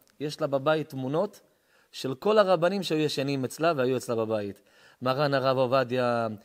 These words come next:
אה, אה, הרב אבא שאול, אה, הרב בן ציון, אבא שאול, אה, מי לא? ברוך השם. וזכינו גם אנחנו, המשפחה שלנו,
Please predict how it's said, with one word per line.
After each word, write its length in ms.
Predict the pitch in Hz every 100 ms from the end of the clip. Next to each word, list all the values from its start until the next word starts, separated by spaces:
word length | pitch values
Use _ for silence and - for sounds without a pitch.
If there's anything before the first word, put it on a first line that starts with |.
| - - -
אה, 380 | 127 127 127 131 131 135
אה, 320 | 135 131 127
הרב 320 | 147 147 165 143
אבא 200 | 147 151
שאול, 560 | - 151 156 151 143
אה, 240 | 139 135 131 - -
הרב 260 | 135 139 156
בן 140 | 165
ציון, 440 | 135 185 175 156 156
אבא 180 | 151
שאול, 520 | 151 156 151 156 147 135 - - - -
אה, 240 | 151 147 147 147 139 - -
מי 260 | 202 262
לא? 220 | 208 127 101 - _ _ _ _ -
ברוך 320 | 151 196 -
השם. 280 | 156 160 120
וזכינו 520 | 120 123 139 185 196 165
גם 180 | 170
אנחנו, 200 | 165 160
המשפחה 380 | 156 139 135 156
שלנו, 440 | 151 156 175 196